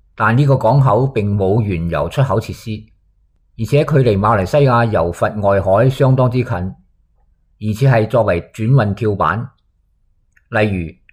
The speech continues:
水之星號今年五月宣稱話去卡比爾，實際竟然喺馬來西亞外海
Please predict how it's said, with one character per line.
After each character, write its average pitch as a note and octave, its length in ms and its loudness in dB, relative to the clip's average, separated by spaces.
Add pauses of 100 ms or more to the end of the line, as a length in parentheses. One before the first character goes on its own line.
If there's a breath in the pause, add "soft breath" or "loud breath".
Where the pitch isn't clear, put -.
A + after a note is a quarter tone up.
(200)
水 C3+ 200 0
之 D3 160 0
星 D3 240 2
號 G#2 320 2
今 D3+ 200 2
年 C3 200 4
五 A#2 180 2
月 G#2+ 280 -2
宣 C#3+ 240 0
稱 C#3+ 220 4
話 F#2 280 0
去 G#2 260 0
卡 B2+ 220 -2
比 F#2 480 -4 (720)
爾， C3 120 0
實 - 40 -8
際 C3 160 4
竟 C3 300 2
然 G2+ 100 0
喺 B2 140 4
馬 A#2 180 4
來 G2 80 2
西 F2 140 0
亞 A2+ 340 2
外 G2 160 2
海 G#2+ 440 0